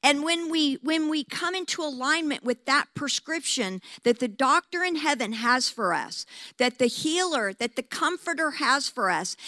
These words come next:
then we know that what we can do is live a life of joy and peace and righteousness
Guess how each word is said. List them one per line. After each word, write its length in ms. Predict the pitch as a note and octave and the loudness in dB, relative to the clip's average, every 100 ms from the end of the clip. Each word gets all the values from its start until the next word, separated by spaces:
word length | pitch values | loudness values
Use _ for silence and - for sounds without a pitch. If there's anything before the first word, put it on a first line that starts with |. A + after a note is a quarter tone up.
| - | -8
then 200 | C#4+ D4+ | -2 -2
we 200 | D4 D#4 | 0 -2
know 640 | C#4+ D4 F#4+ F#4+ A3 G#3 G#3 - - | -2 2 4 4 4 0 -4 -10 0
that 160 | C4+ A#3+ | 2 4
what 200 | D#4+ - | 2 2
we 100 | D#4+ | -2
can 200 | C#4 C4+ | 0 0
do 240 | F4 F4+ | 2 2
is 220 | - C4+ | 2 0
live 400 | B3 C4+ G4 E4+ - | 0 2 4 4 2
a 60 | B3+ | -2
life 520 | A#3+ D4+ E4+ A#3 A3+ - | 2 4 4 2 0 -2
of 160 | B3+ | -2
joy 520 | A3 - C4+ A3 G3 - | 0 2 2 2 0 -2
and 220 | A#3 A#3 | -2 -2
peace 460 | - D4 C4+ G3 - | -2 0 2 2 -2
and 140 | - B3 | -2 -2
righteousness 760 | C#4 D4+ A#3 - D#3 - - | -2 -4 -6 -8 -8 -10 -12